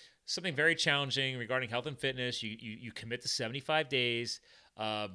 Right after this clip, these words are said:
but one of the rules of it is, is if you break one inkling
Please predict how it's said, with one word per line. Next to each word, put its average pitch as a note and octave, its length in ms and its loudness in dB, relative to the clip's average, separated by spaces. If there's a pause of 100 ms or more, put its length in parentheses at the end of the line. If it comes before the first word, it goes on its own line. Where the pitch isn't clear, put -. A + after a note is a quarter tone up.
(100)
but C#3 380 4
one C3 100 -8
of B2+ 60 -6
the A#2+ 60 -2
rules F#3 360 2
of B2 60 -4
it G#2+ 100 -2
is, G#2 240 -4
is G2+ 180 -8
if G2+ 140 -12
you B3+ 260 -4 (400)
break C#3 360 2 (720)
one F4 220 2 (220)
inkling B2 540 -4